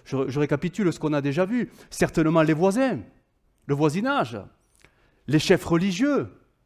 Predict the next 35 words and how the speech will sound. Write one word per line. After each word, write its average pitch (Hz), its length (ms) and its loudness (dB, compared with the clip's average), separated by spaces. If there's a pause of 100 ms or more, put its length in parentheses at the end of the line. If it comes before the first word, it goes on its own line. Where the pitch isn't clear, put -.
(260)
le 139 100 -4
chef 143 240 0
de 135 80 2
la 139 120 4
synagogue. 185 720 0 (960)
Par 208 260 -4
tous, 320 420 0
il 170 160 0
était, 170 720 2 (340)
ben, 98 160 -16
il 92 100 -14
était 101 220 -14
rejeté, 160 640 -10 (500)
parce 147 160 -4
qu'il 160 160 -4
faisait 156 540 2 (160)
une 147 160 0
profession, 156 720 0 (300)
il 165 140 2
avait 156 200 2
une 170 120 2
activité 160 680 -2
qui 185 140 -4
était, 151 320 2
qui 139 100 -4
était 156 240 0
mais 131 160 -2 (140)
très, 240 320 -4
très, - 300 -4
très - 180 -4
mal 226 200 -4
vue. 294 320 2
C'était 208 480 -2
un 190 200 -2
homme 233 320 -6